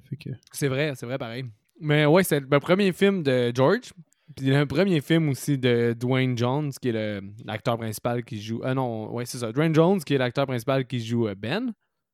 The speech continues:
Speaker 1: Est-ce qu'on le revoit ailleurs ? C'est qui, euh, ce gars-là ? Pourquoi t'es, t'es super singulier sur lui ?
Speaker 2: Dans, qu'est-ce que tu veux dire par là ?
Speaker 1: On le revoit-tu dans d'autres films ? C'est-tu un acteur que je suis censé connaître ?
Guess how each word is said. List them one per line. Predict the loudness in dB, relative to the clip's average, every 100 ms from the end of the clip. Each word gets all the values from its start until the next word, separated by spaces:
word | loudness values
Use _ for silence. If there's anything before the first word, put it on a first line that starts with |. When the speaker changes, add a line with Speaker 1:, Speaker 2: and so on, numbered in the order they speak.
| _
Speaker 1:
Est-ce | 0 4
qu'on | 6
le | 6
revoit | 6 6 6 4
ailleurs ? | 4 0 -2
C'est | -2 -2
qui, | 0 2 4
euh, | 4 4
ce |
gars-là ? | 2 4 4
Pourquoi | 2 2 4
t'es, | 4 2 2
t'es | -4 -4
super | -4 -4 -2 -4
singulier | -4 -2 -2 -4 -4 -8
sur | -6 -8
lui ? | -8 -10 -18 _ _ _ _ _ _
Speaker 2:
Dans, | -8 -6 -6 -6
qu'est-ce | -6 -8
que | -6
tu |
veux | -8
dire | -8
par | -8
là ? | -10 -12 _ _ _ _
Speaker 1:
On | 6
le | 8
revoit-tu | 8 8 8 6 4
dans | 4
d'autres | 4 2
films ? | 2 0 2 -6 -8 _
C'est-tu | -10 0 6
un | 6
acteur | 6 4
que | 4
je | 2
suis |
censé | 2 -2
connaître ? | -2 -4 -6